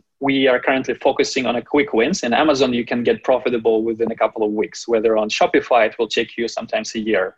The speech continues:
right? Because of, on Amazon, you have, Amazon drives you customers, and on Shopify, you have to find your own customers and spend a lot of money on advertising and make them trust your product.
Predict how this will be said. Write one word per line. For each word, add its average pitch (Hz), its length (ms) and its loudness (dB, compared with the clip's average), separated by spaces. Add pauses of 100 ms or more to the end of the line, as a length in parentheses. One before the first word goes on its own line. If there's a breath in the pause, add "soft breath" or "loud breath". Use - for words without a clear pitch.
right? 107 180 -4
Because 104 300 -4
of, 107 120 -2 (640 loud breath)
on 151 80 2
Amazon, 160 260 4
you 135 100 0
have, 135 520 0 (480)
Amazon 139 260 0
drives 143 300 2
you 165 60 2
customers, 151 640 -4
and 110 240 -6
on 104 240 -6 (240)
Shopify, 120 600 0
you 120 120 -4
have - 200 -8
to 113 200 -8
find 107 280 -8
your - 140 -6
own - 80 0
customers 120 460 -2
and 110 80 -8
spend 117 180 -2
a 113 40 2
lot 117 120 4
of 110 60 0
money 113 180 0
on 104 100 -4
advertising 110 640 0
and 101 100 -12
make 110 200 -6
them 110 220 -6 (120)
trust - 300 0
your 117 100 -4
product. 107 400 -2